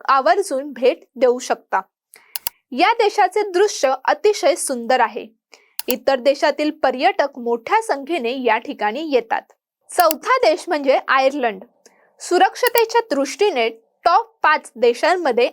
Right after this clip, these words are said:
आयर्लंड हा चौथ्या क्रमांकावर आहे. हा देश इतका सुंदर आहे की या ठिकाणी तुम्ही गेलात तर तिथून तुमचा पाय हा निघणारच नाही.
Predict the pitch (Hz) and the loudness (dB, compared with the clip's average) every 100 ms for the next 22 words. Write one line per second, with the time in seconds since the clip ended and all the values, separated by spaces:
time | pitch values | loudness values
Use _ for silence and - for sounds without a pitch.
0 | _ 233 240 240 320 254 247 - 381 - | _ 2 2 2 0 -2 -10 -4 -4 0
1 | 311 247 226 370 403 269 233 220 226 277 | 0 0 0 -2 0 0 0 0 2 2
2 | 320 269 233 226 _ _ 381 392 453 - | 2 -2 -6 -14 _ _ -2 2 0 0
3 | - - 403 453 440 311 311 285 262 453 | -8 0 0 0 -2 2 2 2 0 -4
4 | 359 311 262 269 320 370 320 285 262 269 | -2 0 0 0 -2 -2 -2 -6 -4 -4
5 | 233 269 311 247 254 _ 359 - 285 277 | 2 2 4 0 -2 _ -2 0 -6 -6
6 | 349 359 269 254 302 _ 233 220 339 302 | -4 -2 0 0 0 _ 0 0 -2 -2
7 | 370 349 302 269 285 285 311 214 214 | 0 -2 -4 0 0 0 -4 -8 -10